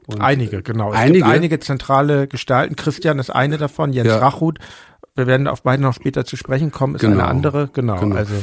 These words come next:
Speaker 1: Also es ist so, die, also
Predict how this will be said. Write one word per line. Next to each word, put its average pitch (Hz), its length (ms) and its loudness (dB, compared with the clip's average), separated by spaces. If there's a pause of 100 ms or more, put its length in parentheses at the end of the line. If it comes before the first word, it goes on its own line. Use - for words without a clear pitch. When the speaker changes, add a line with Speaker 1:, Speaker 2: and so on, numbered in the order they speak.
(240)
Speaker 1:
Also 117 220 2
es 104 120 2
ist 110 140 2
so, 113 340 2 (880)
die, 104 320 -2 (200)
also 98 220 -10